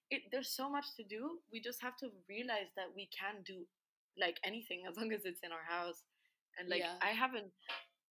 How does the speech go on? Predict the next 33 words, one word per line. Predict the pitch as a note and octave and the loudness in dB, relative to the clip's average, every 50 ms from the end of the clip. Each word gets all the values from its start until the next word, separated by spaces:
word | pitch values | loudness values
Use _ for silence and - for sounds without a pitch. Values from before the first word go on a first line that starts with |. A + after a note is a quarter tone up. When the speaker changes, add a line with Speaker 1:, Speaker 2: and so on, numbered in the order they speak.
| _ _ - | _ _ 2
Speaker 1:
I | - G3+ | 4 4
haven't | G#3+ A#3 B3 A3+ F#3+ D3+ - | 4 2 0 -2 -2 -2 2
bought | - F3+ E3+ F3 - - | 2 2 4 2 -2 -8
anything | F3 E3+ D#3+ D3 - F3 E3+ D#3 - | -10 -10 -12 -10 -8 -8 -8 -6 -8
since | - F3 E3 - | -8 -8 -8 -8
I'm | F3 E3+ | -8 -8
here. | E3 - E3+ E3 E3 - - _ _ _ _ | -6 -4 -4 -4 -4 -6 -10 _ _ _ _
So, | - - G3 | -6 0 2
like, | F#3+ F3+ F3+ - - | 2 2 2 2 2
all | F#3+ A#3 A#3 | 2 2 2
the | A#3 A#3+ A3+ | 2 -2 -4
things | - - G#3+ G3+ F#3+ F3 - - | -4 -4 -4 -4 -4 -8 -8 -4
that | F3 F3 E3+ - - _ _ _ _ _ _ - | -2 -2 -2 -4 -6 _ _ _ _ _ _ -6
I'm | F3 F3+ F3 | -4 -2 0
doing | F3 E3 F3+ F#3 G3 G3 E3+ E3+ E3 E3 F3+ F#3 - _ _ _ _ _ _ _ | 0 -2 -2 -2 -2 -2 -2 -2 -4 -6 -10 -14 -14 _ _ _ _ _ _ _
are | F#3+ G3 F#3+ | 2 2 2
s-, | F#3 - - - _ _ _ _ | 2 0 -4 -8 _ _ _ _
Speaker 2:
Yeah. | G3+ F#3+ F#3 F3+ F#3 F#3+ F#3+ | -10 -8 -8 -8 -6 -2 0
Speaker 1:
are | F#3+ G3+ | 0 0
just | G3 G#3 A3 - - - _ _ _ _ _ _ _ - - - | 0 0 -2 -2 -2 -2 _ _ _ _ _ _ _ -14 -14 -10
little | - G#3 A3 B3 C#4 D#4 E4+ E4 | -6 -2 2 2 2 2 2 -2
things | - - C#4 D4 D4+ C#4 | -2 -4 -4 -2 0 2
that | C4+ A#3 | 4 4
I | G#3 G#3 | 4 2
can | - - - A3+ G#3+ | 0 -4 -6 -6 -6
do | - A3 A3 | -6 -6 -2
by | G3 G3 F#3+ G3+ | 0 0 0 2
myself | G3 G3 F#3+ - - F#3+ G3+ G#3+ G3 - - - - - - - | 0 -2 -2 -2 -2 -2 0 0 -2 -2 -6 -16 -20 -20 0 4
that | F#3+ G3 - - | 4 4 4 2
don't | G3+ G#3 G3+ F3 F3 | 0 0 -2 -2 -2
require | F#3+ G3 - - - F3 E3 E3+ E3+ F3+ G3 G#3 A3 A3 - _ _ _ _ _ _ _ - - | -4 -4 -4 -6 -6 -4 -4 -2 -2 -2 -4 -4 -6 -8 -12 _ _ _ _ _ _ _ -6 -4
having | F#3+ G3 G3 A3+ A3+ A3+ - | -2 0 0 -2 -2 -2 -4
anything, | B3+ C4+ C#4+ C#4 - E4+ F4 F4+ F#4 | -4 -4 -6 -6 -6 -6 -6 -6 -8